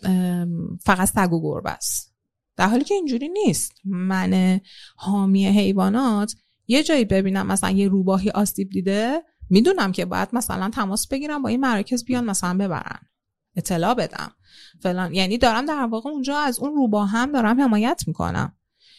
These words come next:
یا اگر که، به خصوص الان بحث داغ روز دوباره در مورد یوزها دارم از اون جاده رد می‌شم که گله به گلش زده محل تردد یوز پلنگ، دیگه مثلاً حالا اون چند کیلومتر رو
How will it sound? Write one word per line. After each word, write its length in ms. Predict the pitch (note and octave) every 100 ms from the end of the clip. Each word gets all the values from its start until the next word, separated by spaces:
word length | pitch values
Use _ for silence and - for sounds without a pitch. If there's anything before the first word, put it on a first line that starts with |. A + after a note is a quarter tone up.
| -
یا 140 | G3 G3
اگر 280 | G3 F#3+ G3
که، 320 | G3+ G3 G3 _ _ _ - F3+ F3
به 100 | G3
خصوص 360 | G3 G#3 G3+ -
الان 280 | F#3 F#3 F#3+
بحث 300 | F#3+ F#3+ -
داغ 320 | F#3 F#3 F#3+
روز 280 | F#3+ G3 G3
دوباره 400 | F#3 F3+ F#3+ F#3+
در 180 | G3 F#3+
مورد 240 | F#3 F3+
یوزها 480 | F#3+ F#3+ F#3 - G3
دارم 280 | F#3+ F#3 F#3
از 160 | F#3+
اون 120 | F#3+
جاده 680 | G3 G#3+ G3+ G3 G3 G3 F#3+ F#3+
رد 260 | F#3 F#3
می‌شم 360 | G3 G3 G3 F#3+
که 260 | G#3 G3 G3 _ _ _ _ _ _ _ -
گله 320 | - B3 C4
به 140 | F4 A#3+
گلش 340 | G3+ G3 G3
زده 320 | F#3+ F3 F3+
محل 560 | F3+ F#3 F3+ F3 F3+ F3+
تردد 520 | F3 F#3 F3 F#3 F#3+
یوز 320 | F#3+ F#3+ F#3+
پلنگ، 420 | - F#3+ G3 C#4+ C4+
دیگه 220 | A3+ D4+
مثلاً 360 | E4 C4 D4 F4
حالا 180 | D4+ F4 -
اون 120 | E4+ G#4
چند 280 | - B3+ C4
کیلومتر 480 | B3+ C4 D4+ F4+
رو 80 | -